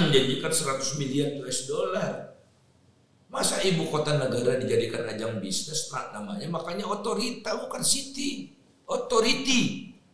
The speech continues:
Otoritas Batan, otoritas Asahan, kan usaha. Jadi memang kita bukan membangun peradaban baru. Membangun otoritas.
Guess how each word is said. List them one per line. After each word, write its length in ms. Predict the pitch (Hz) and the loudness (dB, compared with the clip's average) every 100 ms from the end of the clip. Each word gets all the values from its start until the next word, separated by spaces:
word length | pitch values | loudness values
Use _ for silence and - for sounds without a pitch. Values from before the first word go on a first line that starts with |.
| _ _ - | _ _ -10
Otoritas 560 | 120 135 135 - - | -2 0 0 0 0
Batan, 800 | 120 113 147 156 151 147 147 143 | 0 0 2 4 4 2 0 -6
otoritas 480 | 117 120 120 147 139 | -8 -6 -4 -2 -2
Asahan, 800 | - - 135 - 160 160 147 147 - - _ | 0 -2 -2 0 2 2 0 -4 -10 -20 _
kan 100 | - - | -16 -8
usaha. 640 | - - - - - - - _ _ _ _ | -2 0 0 -2 -8 -12 -18 _ _ _ _
Jadi 220 | - 359 392 | -8 -2 0
memang 320 | 392 403 403 | 0 -4 -6
kita 240 | - 381 403 | -6 -6 -4
bukan 320 | 202 190 180 | 0 2 4
membangun 480 | 151 131 123 123 - | 6 6 4 2 2
peradaban 440 | 135 123 120 135 139 | 2 4 2 0 -2
baru. 560 | - - 139 262 - 247 - _ _ - - - _ _ _ _ _ _ _ _ _ _ _ _ _ _ _ _ - | -2 -4 -4 -6 -8 -12 -18 _ _ -20 -20 -20 _ _ _ _ _ _ _ _ _ _ _ _ _ _ _ _ -10
Membangun 560 | 139 147 156 170 208 - - - - _ _ _ _ - - | -6 -2 0 0 -2 -6 -8 -14 -20 _ _ _ _ -18 -14
otoritas. 760 | - 170 - - - 156 - - | -6 -4 0 0 -2 -2 -2 0